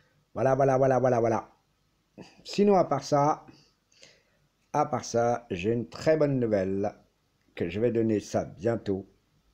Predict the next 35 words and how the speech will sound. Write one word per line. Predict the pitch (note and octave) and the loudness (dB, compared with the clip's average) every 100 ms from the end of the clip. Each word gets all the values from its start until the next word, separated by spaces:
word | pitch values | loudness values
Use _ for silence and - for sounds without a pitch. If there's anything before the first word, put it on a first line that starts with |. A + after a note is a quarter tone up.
| _ | _
Pas | - D3+ | -2 0
maintenant, | E3 D#3 C#3+ B2 B2 - _ _ _ _ | 0 0 0 -2 -2 -10 _ _ _ _
parce | - F2+ | -10 -8
que | - F#2+ | -6 -6
je | F2 | -6
ne | F2 | -10
dis | D#2+ | -10
pas | E2+ A#2+ | -8 -6
tout | A#2+ A2+ | -6 -10
de | - | -8
suite. | A2 A2 - - _ _ _ _ _ _ _ _ _ _ _ _ _ | -6 -6 -10 -20 _ _ _ _ _ _ _ _ _ _ _ _ _
Je | - | -12
ne | E2 | -12
dis | D2 | -12
pas | D2+ _ B2+ | -18 _ -4
tout | B2+ C3+ | -4 -16
de | |
suite | - G2+ - | -12 -12 -10
et | - | -16
vous | - - F#2 | -16 -20 -6
verrez | G2 G#2+ G2+ A2 - _ _ _ - | -2 0 0 -4 -8 _ _ _ -6
quand | B2+ C3+ - _ | -6 -6 -12 _
je | F2+ F2+ A#2+ | -14 -4 -4
vous | A2 | -2
le | A#2+ | -6
dirai. | G2+ A2 G2 F#2+ - _ _ | -4 -4 -4 -6 -12 _ _
Voilà, | F#2+ F#2 G2+ - _ _ _ | -8 -4 -4 -4 _ _ _
tout | B2 | -8
simplement. | C3+ A#2 B2+ B2 A#2+ - _ _ _ _ _ _ _ _ _ _ _ _ - | -6 -4 -2 -2 -4 -8 _ _ _ _ _ _ _ _ _ _ _ _ -4
Chaque | - G#3 G3+ - | 2 2 2 -4
truc | - G#3 G#3 | 0 0 2
à | E3 | 2
la | C#3+ | 2
fois. | - - G2+ F#2+ - _ - _ _ _ _ _ - _ _ _ | -2 -2 -2 -2 -8 _ -20 _ _ _ _ _ -20 _ _ _
Bon, | A#2 C#3 F3+ D3+ | 0 2 4 0